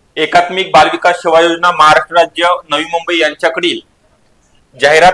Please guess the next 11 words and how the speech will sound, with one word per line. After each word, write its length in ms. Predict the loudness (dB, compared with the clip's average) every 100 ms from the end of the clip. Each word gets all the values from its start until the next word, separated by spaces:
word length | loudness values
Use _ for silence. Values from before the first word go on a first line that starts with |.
| 0
क्रमांक 460 | 0 0 0 2 2 2 -2 _
एक, 260 | -6 -6 -6 -12 _ _ _ 0
पर्य-, 420 | 2 4 2 0 -2
पर्यवेक्षिका 640 | -2 -2 -6 -8 0 0
पदोन्नती 680 | 2 -2 -2 -6 -6 -6 -6
दोन 200 | -6 -4
हजार 380 | -4 0 0 0 -2
पंचवीस 460 | -2 -4 -16 -8
सव्वीस, 600 | -6 -4 -4 -6 -6 -12 _ _
नवी 300 | -6 -4 -4
मुंबई, 360 | -4 -6 -4